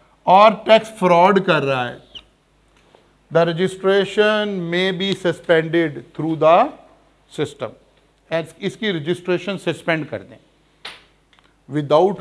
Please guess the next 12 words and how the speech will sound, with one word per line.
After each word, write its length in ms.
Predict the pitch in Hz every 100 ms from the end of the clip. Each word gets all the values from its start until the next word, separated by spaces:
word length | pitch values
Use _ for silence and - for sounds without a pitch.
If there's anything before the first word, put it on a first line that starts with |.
| -
prior 380 | 151 143 147 143
notice, 320 | 135 135 143
उसको 240 | 165 - 165
नोटिस 340 | 147 135 160
दिए 400 | 123 139 151 208 294 - _ _ _ _ - - - -
बगैर। 600 | 117 120 110 113 113 _ _ _ _ _ _ _ _ _ _ _ _ _ _ _ _ _ _ _ _ _ _ _ _ _ _ _ _ -
कब 180 | 127 147
कर 160 | 165
दें, 180 | 143 180 - _ _ _ -
क्या 160 | 151 175
ग्राउंड्स 380 | 175 165 165
हैं? 200 | 160 180